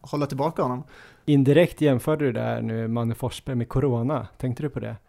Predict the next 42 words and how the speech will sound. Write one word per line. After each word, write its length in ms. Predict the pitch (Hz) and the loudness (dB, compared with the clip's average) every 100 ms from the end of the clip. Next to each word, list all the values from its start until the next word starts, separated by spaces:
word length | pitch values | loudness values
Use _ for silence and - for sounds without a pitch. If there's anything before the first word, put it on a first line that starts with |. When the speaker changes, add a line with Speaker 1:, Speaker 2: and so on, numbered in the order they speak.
| _ - | _ -2
Speaker 1:
Ja, 140 | 165 202 | 2 4
men 100 | 233 | 4
jag 100 | 220 | 2
skulle 120 | 262 | 0
nog 80 | 247 | 2
säga, 180 | 233 | 4
jag 280 | 196 - 135 | 4 2 0
Speaker 2:
John 60 | 139 | 4
Speaker 1:
skulle 200 | 139 - | 4 4
Speaker 2:
Kingstedt 500 | 143 123 - 135 127 | 4 2 2 0 0
ska 580 | - 135 127 123 120 117 | 0 4 6 6 4 0
tygla 640 | - 127 117 120 120 113 110 | 0 -2 0 -2 -2 -2 -2
Manne 200 | 120 113 | -2 -2
Forsberg 720 | 131 117 - 131 120 120 117 | -6 -10 -6 -4 -2 -2 -4
och 160 | 117 - | -8 -8
Tegnell 480 | - 123 117 117 110 | -4 -2 0 -2 -4
ska, 420 | - - 113 110 - _ _ _ _ _ | -8 -10 -8 -8 -10 _ _ _ _ _
eh, 340 | 139 123 120 117 | -14 -10 -10 -8
tygla 480 | - 120 107 110 104 | -4 -2 -4 -6 -6
coronavirusets 1040 | - 117 113 107 107 107 110 107 - - | -6 -4 -4 -6 -8 -6 -4 -6 -6 -10
spridning 460 | - 120 117 113 113 | -8 -4 -4 -4 -6
i 40 | |
Sverige. 380 | - 117 117 117 - | -6 -8 -8 -10 -10
Speaker 1:
Det 140 | 156 190 | -2 2
är 40 | |
nog 120 | 220 | 4
mer 120 | 202 | 4
så 120 | 196 202 | 4 2
här, 180 | 226 | 0
tror 140 | 175 131 | 0 -2
jag, 60 | |
att 100 | 131 | -2
John 260 | 147 151 165 | -2 -2 -2
Kingstedt 500 | 180 160 - 170 160 | -4 -4 -4 -4 -2
är 360 | 139 139 135 123 - - 147 _ - | -2 -2 -4 -10 -18 -20 -20 _ -12
Anders 260 | - 143 131 | -4 -4 -2
Tegnér 500 | 135 143 147 147 - | -2 0 2 0 0
och, 320 | 135 - - | -6 -8 -4
eh, 260 | 139 135 135 | -2 0 -2
Manne 280 | 139 147 | -2 -2
Forsberg 540 | 143 147 - - 156 143 | -2 -6 -6 -4 -2 -2
är 360 | 131 131 131 | -2 -2 -2